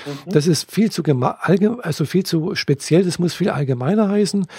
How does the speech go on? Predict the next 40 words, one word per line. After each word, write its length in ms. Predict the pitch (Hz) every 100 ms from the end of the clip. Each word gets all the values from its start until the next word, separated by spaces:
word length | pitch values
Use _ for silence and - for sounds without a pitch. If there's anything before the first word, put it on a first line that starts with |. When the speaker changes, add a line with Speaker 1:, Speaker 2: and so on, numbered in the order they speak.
| - - -
Speaker 2:
Und 100 | 143
dann 160 | 156 151
wird 100 | 156
es 160 | -
halt 140 | 143 165
irgendwie 360 | 160 165 160
in 240 | 143 156 -
einer, 440 | 139 143 139 135 - 160
keine 320 | - 156 160
Ahnung 260 | 127 185 160
was, 180 | 151 -
einer 280 | 147 143 - -
ganz 320 | 180 190 -
theoretischen 720 | 165 165 151 180 185 160 123
Wolke 280 | 147 262 -
irgendwie 340 | 151 143 147
ausgedrückt. 580 | 143 196 - - 170 -
Und 120 | 151
dann, 200 | 139 135 - - - - - - - _ - - -
ja, 140 | 139
da, 220 | 156 143
da 100 | 147
kann 160 | - 147
man 120 | 156
im 20 |
Prinzip, 440 | 135 156 160 - - _ -
ja, 120 | 131
das 140 | 143 147
ist 120 | -
so, 500 | 160 202 196 175 160 - - - - - - _
puff, 420 | 160 170 - - 190
<laughs> 80 | -
das 120 | 180
ist 260 | 170 151 -
im 180 | 175 147
Prinzip 340 | 165 147 175
nix, 240 | 165 - -
gell? 100 | 135
Da, 140 | 151 - - - - - - - -
also, 340 | 139 147